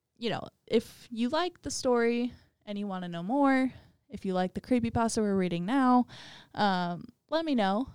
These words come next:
Um, it, it is kind of difficult to get permission sometimes.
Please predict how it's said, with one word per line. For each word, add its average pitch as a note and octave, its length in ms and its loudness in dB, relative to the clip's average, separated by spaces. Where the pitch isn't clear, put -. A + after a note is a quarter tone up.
Um, F#3 400 0
it, - 220 -2
it A#3 120 -2
is B3+ 320 0
kind A#3 220 0
of G3+ 100 -2
difficult F#3+ 520 -2
to F3 400 0
get C#4+ 140 -2
permission A3 460 0
sometimes. B3+ 520 0